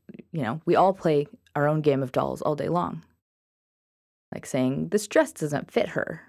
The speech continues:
and pouting. So when you can step back and push yourself into any kind of new and uncomfortable environment,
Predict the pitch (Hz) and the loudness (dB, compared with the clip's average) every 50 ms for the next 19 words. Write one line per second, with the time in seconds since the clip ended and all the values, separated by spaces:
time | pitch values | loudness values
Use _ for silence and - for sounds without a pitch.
0 | _ _ _ _ _ - 139 - - 156 151 139 - - - 160 - - - - | _ _ _ _ _ -10 -10 -6 -2 -2 -2 0 -2 -4 -8 -10 -12 -14 -14 -14
1 | - - - _ _ _ - - 156 147 151 170 175 175 170 - 160 160 - - | -14 -16 -18 _ _ _ -6 -6 -6 -2 0 0 0 0 0 0 -2 -2 -4 2
2 | - 185 185 - _ 160 151 151 87 98 - - - - _ _ _ _ _ - | 2 2 2 4 _ 2 4 4 2 0 -2 -8 -18 -20 _ _ _ _ _ -20
3 | - - - - - - _ _ _ - 165 156 156 151 147 147 143 - - - | -20 -20 -20 -20 -20 -20 _ _ _ -2 2 2 2 2 2 0 -2 -4 -8 -16
4 | - - _ _ _ _ _ - - 196 190 226 202 175 - 165 151 - - - | -20 -20 _ _ _ _ _ 0 0 2 4 4 4 4 4 4 4 4 0 -2
5 | 143 139 - 147 139 135 - - 165 175 202 196 190 - 175 165 160 147 143 147 | -2 0 2 2 2 2 2 2 2 4 4 2 2 2 2 2 2 2 2 2
6 | 151 151 156 156 156 151 151 147 151 - 143 139 139 139 131 - - 147 143 143 | 4 4 6 6 6 6 4 2 2 0 -2 -2 -2 -2 -4 -2 -2 0 -2 0
7 | - 156 143 139 135 131 127 131 135 131 143 151 143 135 127 135 143 - | -2 -2 -2 0 0 0 0 2 2 2 2 0 0 -2 -2 -4 -8 -10